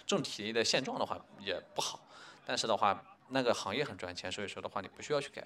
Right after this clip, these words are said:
变。那今天的话，就是由于这个行业本身这个周期是在发生着变化，这个行业没那么赚钱的时候的话，那更多的这些驱动因素，外因就开始驱动这个方向向下走，包括说这个中国的人口的老龄化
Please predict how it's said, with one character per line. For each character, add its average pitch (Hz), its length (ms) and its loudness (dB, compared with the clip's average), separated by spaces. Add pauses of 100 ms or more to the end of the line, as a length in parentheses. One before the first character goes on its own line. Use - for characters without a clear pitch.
变。 113 120 -10 (380)
那 131 80 -2
今 160 160 0
天 185 180 4
的 170 60 2
话， 160 80 6
就 120 120 -4
是 107 120 -8
由 107 80 -4
于 110 100 -2
这 123 80 -2
个 113 80 0
行 92 160 -6
业 107 200 -2 (340)
本 95 180 2
身 143 160 4
这 311 80 2
个 254 60 2
周 107 200 2
期 104 280 -2
是 104 140 0
在 92 280 0 (160)
发 127 140 12
生 175 160 2
着 175 80 4
变 117 240 -2
化， - 220 -8 (100)
这 123 80 0
个 110 80 -2
行 110 100 0
业 120 60 0
没 101 200 -2
那 185 80 2
么 214 120 -2
赚 92 180 -2
钱 - 220 -12
的 90 80 -8
时 92 140 -10
候 95 120 -2
的 - 60 -8
话， 87 240 -8 (240)
那 104 80 0
更 107 240 0
多 135 260 2
的 151 80 2
这 117 80 -2
些 95 180 -8
驱 123 180 -6
动 123 120 -2
因 123 160 -4
素， 127 220 -8
外 131 160 6
因 104 160 -2
就 131 100 -6
开 127 160 -6
始 113 120 -6
驱 - 160 -4
动 247 120 -2
这 208 80 -4
个 95 60 -2
方 95 160 -6
向 92 160 -8
向 92 140 -10
下 90 100 -10
走， - 180 -8 (380)
包 120 100 6
括 120 160 0
说 104 240 -2 (140)
这 104 140 -6
个 92 280 0 (440)
中 104 180 -4
国 98 100 -2
的 95 120 2
人 92 120 -6
口 98 80 -6
的 95 80 0
老 82 120 -4
龄 78 120 -10
化 123 240 -2